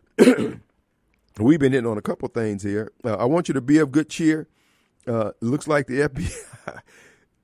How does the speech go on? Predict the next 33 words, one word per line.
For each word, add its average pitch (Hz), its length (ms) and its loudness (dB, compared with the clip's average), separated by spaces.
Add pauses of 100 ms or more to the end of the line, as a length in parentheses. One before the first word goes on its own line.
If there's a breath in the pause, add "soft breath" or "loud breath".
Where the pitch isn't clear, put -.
(680 loud breath)
The, 123 400 2
uh, 107 200 -2 (100)
governor 170 420 4
of, 123 360 2
uh, 107 360 0
New 135 160 2
Hampshire, 127 640 0 (380)
uh, 98 120 -8
Mister 120 300 -6
Sununu, 107 640 -2
his 113 160 -8
dad 110 340 0
was 92 260 -4
a, 90 80 -6
a, 85 500 -12
a, 82 360 -16
a 78 160 -16 (420)
big, 107 320 -6
uh, 78 300 -10
I 98 60 -16
think 139 120 -10
he 139 40 -6
was 120 100 -6
in 110 80 -2
the 85 60 -6
Bush 101 260 -6
administration. 73 680 -14 (1300 soft breath)
Uh, 78 300 -10
but 80 160 -10
Governor 123 300 0
Sununu 117 500 0
<laughs> - 0 -
said - 300 -8